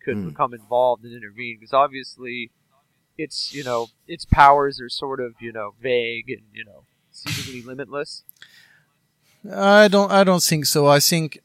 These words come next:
Speaker 3: like, you know, it's part of the thing is, you know, then why didn't he do it before?
Speaker 1: Hmm.
Speaker 3: And, uh, I, I think, I think the, you know, restoration will happen within the context of what's been laid out, which is, uh, the ritual,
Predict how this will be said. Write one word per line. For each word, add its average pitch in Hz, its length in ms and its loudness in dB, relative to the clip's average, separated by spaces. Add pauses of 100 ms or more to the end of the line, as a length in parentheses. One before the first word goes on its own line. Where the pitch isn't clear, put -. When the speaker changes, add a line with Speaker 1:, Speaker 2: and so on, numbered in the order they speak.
(640)
Speaker 3:
like, 170 360 4 (200)
you 175 100 -8
know, 180 120 2
it's 185 180 -4
part 180 220 8
of 160 100 4
the 139 100 -4
thing 151 240 -2
is, 139 160 -2
you 143 80 -4
know, 143 180 0
then 143 240 -2
why 147 220 6
didn't 139 200 -4
he 131 100 -4
do 127 120 -6
it 123 140 -10
before? 123 520 -2 (240)
Speaker 1:
Hmm. 131 140 -20 (220)
Speaker 3:
And, 135 300 -4
uh, 127 400 0 (120)
I, 151 320 4
I 156 40 0
think, - 640 -4 (420)
I 170 80 2
think 202 260 0
the, 151 240 2 (240)
you 151 100 -8
know, 139 80 -2
restoration 131 640 -2
will 120 120 -2
happen 120 360 0
within 120 240 -6
the 120 80 -8
context 117 560 -4
of 107 220 -4
what's 117 220 -2
been 107 160 -8
laid 104 200 -2
out, 101 320 -2
which 120 220 -10
is, 110 300 -8 (440)
uh, 110 440 -2
the 120 160 -8
ritual, 156 580 -4